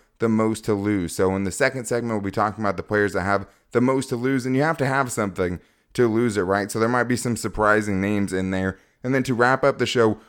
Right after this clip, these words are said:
we'll look at the players who have a lot of things to gain from this training camp, playing time to gain,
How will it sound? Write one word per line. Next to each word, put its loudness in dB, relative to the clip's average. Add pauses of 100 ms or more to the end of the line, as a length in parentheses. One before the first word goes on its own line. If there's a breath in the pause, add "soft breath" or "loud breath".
(100)
we'll 0
look 0
at -2
the 6
players 2
who 2
have 4 (240 soft breath)
a 2
lot 6
of 2
things -2
to -4
gain -4
from -4
this -4
training -2
camp, -2
playing -2
time -2
to 0
gain, 0